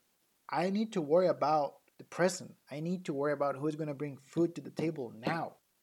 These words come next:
That's what a lot of people are living. That's the reality. I think that also happened in the U S as well, but there, it's, it's a bigger percentage in Mexico. And that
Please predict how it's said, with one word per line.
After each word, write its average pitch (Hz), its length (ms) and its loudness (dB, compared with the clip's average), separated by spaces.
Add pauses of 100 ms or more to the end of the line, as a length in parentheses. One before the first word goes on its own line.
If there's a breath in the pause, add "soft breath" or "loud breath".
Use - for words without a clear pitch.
(800)
That's 143 240 -2
what 135 140 0
a 120 40 -2
lot 123 160 -4
of - 80 -20
people 135 300 -6
are 131 160 -2
living. 131 380 -6
That's 127 220 -8
the 127 120 -10
reality. 127 520 -4 (880 soft breath)
I 135 200 0
think 160 340 -2
that 135 160 0
also 127 240 -2
happened 123 320 -4
in 110 80 -10
the 107 120 -14
U 110 140 -6
S 165 200 -6
as 185 100 -4
well, 190 220 -2
but - 280 -2 (540)
there, 147 200 2 (100)
it's, 147 280 -6
it's 139 160 -4
a 156 60 4
bigger 139 240 2
percentage - 560 -10
in 113 80 -12
Mexico. - 420 -12 (1080)
And 156 160 -4
that 190 320 6